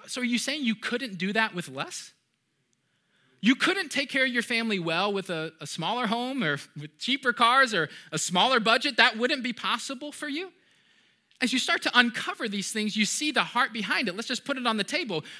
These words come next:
You're putting in all those hours. You're doing those things so you can get more and more and more and take more and more and more. That's what you're doing. Now, listen, that's not a universal truth. That's not true of everybody in that situation. But it's something to think about, right?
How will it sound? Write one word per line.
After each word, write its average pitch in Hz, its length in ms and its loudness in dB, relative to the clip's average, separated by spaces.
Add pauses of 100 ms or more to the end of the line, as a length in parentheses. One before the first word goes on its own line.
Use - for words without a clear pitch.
You're 214 100 0
putting 285 300 -2
in 214 100 2
all 190 140 2
those 185 220 0
hours. 175 280 0
You're 202 120 -2
doing 262 320 -2
those 165 180 -2
things 180 220 -4
so - 80 -2
you 175 120 -4
can 170 120 -4
get 139 120 -2
more 240 400 -2
and 175 140 2
more 170 300 -2
and 160 100 -4
more 131 240 -4 (180)
and 139 120 -4
take - 260 -4
more 220 320 -4
and 180 140 0
more 156 340 -4
and 143 140 -4
more. 107 240 -8 (640)
That's 330 260 -8
what 302 180 -8
you're 156 80 -6
doing. 247 440 -6 (1400)
Now, 247 160 6
listen, 196 260 -2
that's 233 240 -2
not 208 160 2
a 151 60 2
universal 143 560 -4
truth. 120 400 -8 (400)
That's 262 160 2
not 208 160 8
true 175 240 -2
of 151 120 -6
everybody 127 600 0 (240)
in 143 140 -2
that 123 120 -2
situation. 135 720 -8 (140)
But - 100 -14
it's 330 80 -6
something 208 300 -4
to 147 60 2
think 254 220 -4
about, 214 440 -2
right? 302 240 2